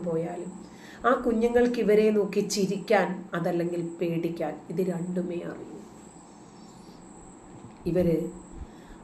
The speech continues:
ആയിരത്തോളം കുഞ്ഞുങ്ങളെ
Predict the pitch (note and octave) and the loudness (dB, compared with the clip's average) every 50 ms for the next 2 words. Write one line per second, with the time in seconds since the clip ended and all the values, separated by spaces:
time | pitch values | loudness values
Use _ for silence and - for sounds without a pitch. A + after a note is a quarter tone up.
0 | - G#3+ G#3+ A3 A#3 A#3+ B3 C4 C4 C4+ C4+ C4+ C#4 C#4 C#4 C#4 C4+ - - - | 4 6 8 10 10 10 10 10 10 8 6 6 8 10 10 10 10 8 2 -6
1 | - - D4 C#4 C#4 C#4 C#4 C#4 C#4 C4+ C4+ C4 C4 - - - A#3+ A3+ A3 A3 | 4 10 12 12 12 12 12 12 12 10 8 6 2 -4 -6 -6 -6 -4 -2 -2
2 | G#3+ G#3+ G#3+ G#3 G3+ G3+ G3 F#3 F3+ F3+ - | -2 0 0 -2 0 0 0 2 2 2 0